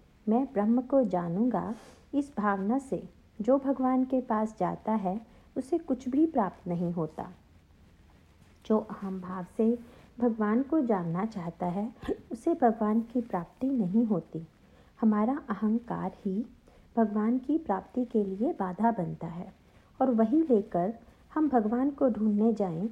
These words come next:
तो वह हमें कैसे मिलेगा? हमारे और भगवान के बीच अहंकार का झीना पर्दा होता है।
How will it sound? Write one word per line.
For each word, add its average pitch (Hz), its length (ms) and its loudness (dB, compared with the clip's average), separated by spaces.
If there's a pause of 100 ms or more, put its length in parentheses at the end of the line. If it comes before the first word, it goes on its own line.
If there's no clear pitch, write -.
(320)
तो 294 100 2
वह 269 180 4
हमें 269 320 2
कैसे 262 420 0
मिलेगा? 156 460 -6 (1040)
हमारे 180 520 0 (200)
और 294 100 4
भगवान 240 460 0
के 262 200 0
बीच 214 280 -2
अहंकार 196 600 -4
का 269 200 -2
झीना 214 480 -2
पर्दा 180 280 -2
होता 196 340 -4
है। 160 220 -10